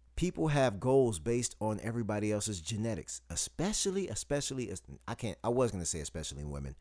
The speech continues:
with the butt thing, because every woman wants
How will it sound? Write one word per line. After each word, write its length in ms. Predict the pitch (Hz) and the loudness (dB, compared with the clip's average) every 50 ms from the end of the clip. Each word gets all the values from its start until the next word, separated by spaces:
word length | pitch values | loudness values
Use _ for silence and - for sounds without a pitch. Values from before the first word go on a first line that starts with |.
| - - - - - - - | -18 -20 -20 -20 -20 -10 -4
with 160 | 104 110 78 | -4 -2 -2
the 60 | 87 80 | -2 -2
butt 300 | 67 110 101 - - - | 0 0 0 0 -2 -6
thing, 200 | 87 80 78 76 | -6 -6 -6 -6
because 720 | 73 82 - - 113 104 101 101 98 95 92 87 - - - - - _ _ _ _ _ - - | -6 -6 -4 -2 -2 0 0 0 0 -2 -2 -4 -8 -12 -16 -20 -20 _ _ _ _ _ -8 0
every 260 | 98 131 151 147 156 147 | 2 4 4 6 6 4
woman 420 | 139 139 135 131 127 120 117 120 | 4 4 4 4 2 2 4 4
wants 380 | 120 120 113 - - - - | 2 2 0 0 -2 -6 -6